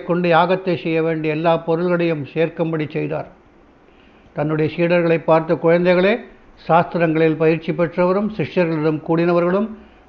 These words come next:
யாகங்களை செய்து வைக்க ரித்விக்குகளாக இருப்பவர்களுமான எல்லா முனிவர்களையும் நான் சொன்னதாக அழைத்து வாருங்கள். எனது உத்தரவையும் அதிகாரத்தையும் கொண்டு அழைக்கப்பட்டவர்கள் எவராவது ஒருவர்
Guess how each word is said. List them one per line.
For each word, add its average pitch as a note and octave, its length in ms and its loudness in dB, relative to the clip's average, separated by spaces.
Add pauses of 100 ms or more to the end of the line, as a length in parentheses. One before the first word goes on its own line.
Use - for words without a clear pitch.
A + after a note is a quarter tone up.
யாகங்களை F#3 640 2
செய்து F3+ 300 0
வைக்க F3+ 280 -2
ரித்விக்குகளாக F3+ 920 0
இருப்பவர்களுமான D#3+ 880 0
எல்லா F3 500 4
முனிவர்களையும் F#3+ 680 0
நான் E3+ 320 -2
சொன்னதாக E3+ 480 0
அழைத்து E3 300 -2
வாருங்கள். C#3 480 -6 (1600)
எனது E3 340 2
உத்தரவையும் G3 720 2
அதிகாரத்தையும் F#3 840 0
கொண்டு F#3 380 0
அழைக்கப்பட்டவர்கள் F3 960 0
எவராவது G3+ 920 2 (1300)
ஒருவர் G#3 480 4